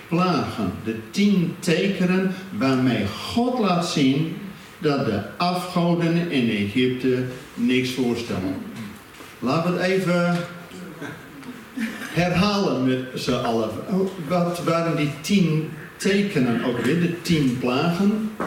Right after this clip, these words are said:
Dat was, de eerste was water in bloed. De tweede kikkers,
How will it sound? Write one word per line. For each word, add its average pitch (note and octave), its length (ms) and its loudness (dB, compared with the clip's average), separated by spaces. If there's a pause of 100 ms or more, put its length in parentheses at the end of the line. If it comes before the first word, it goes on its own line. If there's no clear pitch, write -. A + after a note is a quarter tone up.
Dat B2+ 180 0
was, C3+ 280 0
de A#2+ 200 0
eerste F3 520 2
was B2+ 340 0 (920)
water C3+ 500 0 (100)
in A#2+ 280 2
bloed. F3 440 2 (440)
De C#3+ 80 -6 (120)
tweede D3 560 2 (1040)
kikkers, F3 720 0